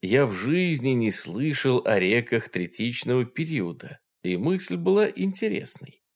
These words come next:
Но Рэндольф поливал таким потоком слов и так часто повторялся,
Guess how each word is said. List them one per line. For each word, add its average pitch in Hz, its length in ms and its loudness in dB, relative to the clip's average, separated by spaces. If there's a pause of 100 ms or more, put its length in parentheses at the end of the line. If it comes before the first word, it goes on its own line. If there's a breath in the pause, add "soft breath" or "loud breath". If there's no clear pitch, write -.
(380)
Но 95 300 2
Рэндольф 95 800 0
поливал 135 500 0
таким 123 560 0
потоком 92 680 0
слов 139 840 -2
и 98 140 -2
так 95 400 0
часто 90 480 0
повторялся, - 840 0